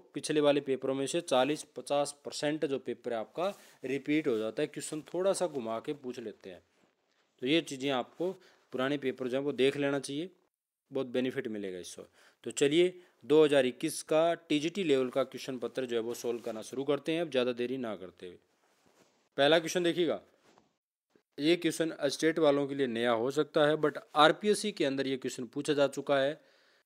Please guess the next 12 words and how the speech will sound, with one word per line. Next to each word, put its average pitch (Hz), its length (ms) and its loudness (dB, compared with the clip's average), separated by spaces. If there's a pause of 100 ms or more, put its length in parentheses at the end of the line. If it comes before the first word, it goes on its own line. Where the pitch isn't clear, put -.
(360)
और 107 280 -4
एनवीएस, 147 420 2
केवीएस 151 400 2
के 165 100 0
अंदर 151 180 0
भी 143 120 0
बहुत 123 200 -4
बार 135 180 2
पूछा 135 320 -2
गया 135 140 2
ये 131 180 4
क्वेश्चन 117 340 -8